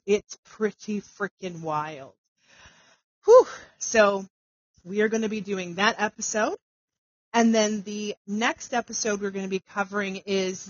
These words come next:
the murders of Leslie Mazara and Adrian Iso-,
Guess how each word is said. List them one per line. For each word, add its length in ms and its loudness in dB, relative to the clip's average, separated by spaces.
the 320 -6
murders 420 0
of 240 4
Leslie 680 -2
Mazara 800 2
and 300 0
Adrian 720 -2
Iso-, 580 -2